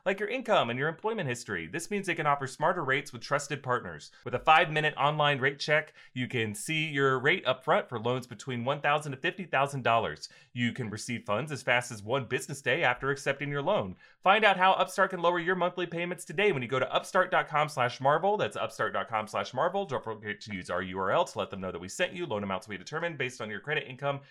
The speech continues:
certain other information provided in your loan application. Go to upstart dot com slash marvel. And we wanna thank Blue Chew for sponsoring this episode. Fellas, there's nothing sexier than confidence, and Blue Chew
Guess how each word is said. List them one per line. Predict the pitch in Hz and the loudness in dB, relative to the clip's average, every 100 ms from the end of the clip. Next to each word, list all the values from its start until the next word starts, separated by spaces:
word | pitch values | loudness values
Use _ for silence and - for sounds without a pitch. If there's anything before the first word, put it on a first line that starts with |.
| _ | _
certain | - 208 | -6 -2
other | 202 180 | 2 2
information | 175 139 135 139 | 0 -2 -4 -2
provided | 120 113 | 0 0
in | 107 | 0
your | 107 | -4
loan | 113 120 | -2 0
application. | 107 92 151 143 160 151 _ - | -2 -4 -4 -4 -4 -8 _ -8
Go | |
to | 90 98 | -2 -2
upstart | 131 127 104 | 0 0 0
dot | 90 | -2
com | - 123 | 0 -2
slash | 120 110 107 - | 0 0 0 0
marvel. | 101 95 87 - - - | -2 0 -4 -8 -18 0
And | 160 147 | 2 4
we | 151 | 2
wanna | 139 123 | 0 2
thank | 139 | 0
Blue | - 127 | -2 -6
Chew | 120 127 | -4 -4
for | 120 | -6
sponsoring | - 120 110 107 | -2 -4 -2 -6
this | 104 113 | -6 -6
episode. | - 104 87 82 - - | -6 -4 -4 -6 -14 2
Fellas, | 135 123 107 | 4 6 4
there's | 110 139 127 | 2 0 2
nothing | 143 143 127 | 0 0 -4
sexier | - 120 104 117 101 | 0 0 0 -2 -4
than | 104 | -4
confidence, | 104 104 98 104 98 - | -2 0 0 -2 -4 -4
and | 104 104 | -10 -4
Blue | 156 165 | 0 0
Chew | 156 143 | 0 -4